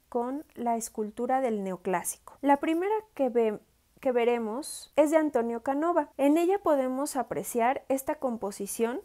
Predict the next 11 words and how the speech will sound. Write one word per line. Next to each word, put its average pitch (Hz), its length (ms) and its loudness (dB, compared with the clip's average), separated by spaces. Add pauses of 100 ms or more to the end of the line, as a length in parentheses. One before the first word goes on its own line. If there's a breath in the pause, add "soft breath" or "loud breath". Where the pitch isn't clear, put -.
y 302 120 4
está 339 260 2
formada 285 640 0 (160)
por 233 240 0
dos 247 340 0
triángulos, 208 960 0
un 254 240 -2
triángulo 247 580 2
en 247 120 0
la 262 120 4
base 294 480 2